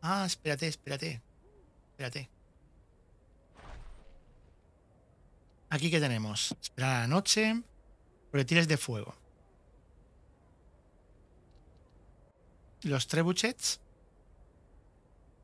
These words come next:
Vale, los vamos a sacar, ¿no? Yo creo que tenemos, tenemos términos de negociación. Intenta negociar términos cuando el defensor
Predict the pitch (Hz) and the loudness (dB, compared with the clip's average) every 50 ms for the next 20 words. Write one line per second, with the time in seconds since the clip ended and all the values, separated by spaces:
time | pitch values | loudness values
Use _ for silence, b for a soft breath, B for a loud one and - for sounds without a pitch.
0 | - - - _ - - - 143 135 135 127 123 131 131 110 123 120 131 - 139 | -20 -20 -20 _ -20 -12 -2 2 2 4 4 2 0 0 0 0 0 0 0 0
1 | 120 123 110 117 127 131 117 113 135 196 - b b b b b b 143 131 135 | 0 0 0 0 0 0 0 -2 -4 -6 -6 b b b b b b 0 2 2
2 | 151 147 156 143 156 151 160 160 165 - - - - - - 143 139 151 160 165 | 2 2 2 2 2 2 0 0 -2 -4 -6 -12 -16 -10 -4 0 2 4 6 6
3 | 165 - - 160 - - - _ - - - - - - - - - - 160 160 | 6 4 4 0 -2 -10 -16 _ -20 -20 -20 -20 -20 -20 -20 -8 -2 2 4 4
4 | 175 180 170 147 151 147 135 135 123 - 127 - - 143 123 113 117 120 135 147 | 6 6 6 4 4 2 0 0 0 -2 -2 0 0 0 0 0 0 0 0 2
5 | 160 165 170 156 147 131 - 160 147 135 - 147 160 170 180 180 185 - - 156 | 2 2 2 2 0 0 0 0 0 0 0 0 2 2 2 2 2 0 0 0
6 | 139 135 127 123 123 - 127 117 - - 156 156 175 180 | 0 0 0 0 -2 -2 -2 0 0 2 4 2 2 0